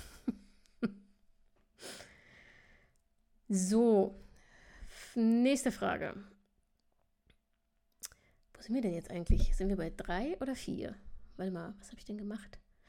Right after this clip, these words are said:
Ach, wir sind bei drei. Okay. Also Frage Nummer drei, was ist eine Akupressurmatte, von der du oft erzählst und wo bekommt man sowas? Also, eine Akupressurmatte ist eine Matte, auf der, ähm, ganz viele Plastikspitzen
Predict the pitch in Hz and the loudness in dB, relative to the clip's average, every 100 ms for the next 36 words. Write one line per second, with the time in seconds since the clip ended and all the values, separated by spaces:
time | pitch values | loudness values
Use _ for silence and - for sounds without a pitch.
0 | - _ 320 359 302 262 233 226 175 - | -20 _ -2 2 2 2 0 0 -2 -4
1 | - - - - - - - - - - | -10 -8 -8 -6 -10 -12 -20 -20 -20 -20
2 | - - - 233 202 240 277 262 233 240 | -20 -4 2 2 4 4 4 2 2 2
3 | 254 247 254 - 233 226 - 240 269 254 | 2 0 -2 -2 0 0 -2 -4 -2 -2
4 | 240 233 - 294 285 277 294 285 285 220 | -2 -2 0 2 2 0 -2 -4 -2 -2
5 | 208 214 220 - 202 - 226 220 - 202 | -2 -2 -4 -4 -6 -2 -2 -2 -2 0
6 | 185 202 202 - 196 196 160 - - - | 2 0 0 -2 -2 -4 -8 -10 -12 -12
7 | - - _ _ - - 196 175 - - | -14 -20 _ _ -4 0 0 0 -6 -10
8 | - - - - - - _ - 220 247 | -18 -20 -20 -20 -20 -20 _ 0 2 4
9 | 233 - - 233 - 277 285 285 294 302 | 0 -4 -2 -2 0 2 4 2 0 -2
10 | 320 - - _ _ - 226 233 - 220 | -2 -6 -14 _ _ -4 -4 -4 -2 2
11 | 220 226 214 220 - 285 277 269 - 220 | 6 6 6 4 2 4 4 2 2 2
12 | 220 - - 226 226 226 226 - 214 214 | 2 -2 4 6 8 6 4 2 2 2
13 | 214 214 214 214 214 226 240 - - 226 | 4 2 2 0 -2 -2 -2 -4 -2 0
14 | 226 - 233 226 - 202 - - - 202 | 0 0 -2 0 -2 -2 -4 -4 -4 -4
15 | - 196 185 | -2 0 0